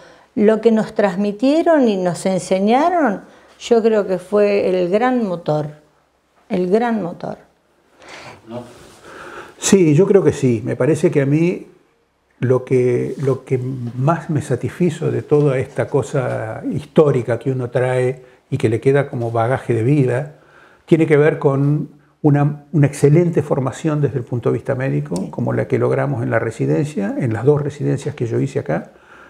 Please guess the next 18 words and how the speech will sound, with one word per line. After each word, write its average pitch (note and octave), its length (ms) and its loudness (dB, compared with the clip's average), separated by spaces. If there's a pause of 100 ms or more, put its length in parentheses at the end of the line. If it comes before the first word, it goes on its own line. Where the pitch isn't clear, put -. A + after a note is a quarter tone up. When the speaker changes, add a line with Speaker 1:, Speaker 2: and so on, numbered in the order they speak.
(240)
Speaker 3:
porque - 240 -2
tanto B2+ 300 0
en C3+ 80 0
una D3+ 220 2
como B2+ 220 -6
en B2 60 -6
la A#2+ 120 0
otra, D3 520 0 (200)
este, A#2 640 -2
yo C3 160 2
tuve C3 440 2 (100)
muy C#3+ 260 4
buena C#3 240 2
gente B2+ 320 0
trabajando B2 480 -2
conmigo D3 480 2
y B2+ 140 2
con, A2+ 520 -8